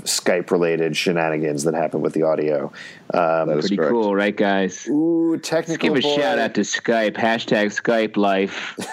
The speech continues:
Speaker 1: <laughs> They're actually, uh, they don't do it this episode, but episode four, they introduce the god of Skype.
Speaker 3: Oh, man, that's gonna be fun. I bet you can't quite hear him very well.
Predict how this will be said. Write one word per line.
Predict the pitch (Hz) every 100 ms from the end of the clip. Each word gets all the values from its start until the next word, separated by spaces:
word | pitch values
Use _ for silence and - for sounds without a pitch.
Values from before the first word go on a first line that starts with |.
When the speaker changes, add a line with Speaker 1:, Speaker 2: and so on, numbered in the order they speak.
| - - - -
Speaker 1:
<laughs> | 156 - - - -
They're | - 143
actually, | 143 185 - 160 143
uh, | 85 123 117 113
they | 107 120
don't | 139 135
do | 131
it |
this | 107 135
episode, | 120 98 - 101
but | 92 101 76
episode | 104 - 113 90
four, | - 110 110
they | 95 90
introduce | 92 90 85 90 85 -
the | - 90
god | 82 82 78
of | 71
Skype. | - 85 - - _ _ _ _ _ _ _ _ - - -
Speaker 3:
Oh, | 87
man, | 87 82 78
that's | 95 104
gonna | 127 127
be | 107
fun. | 98 - 85 78 - _ - -
I | -
bet | 107 143
you | 143
can't | - 143 135 -
quite | - 113 113 107
hear | - 107
him | 101 92
very | 85 78
well. | 76 73 76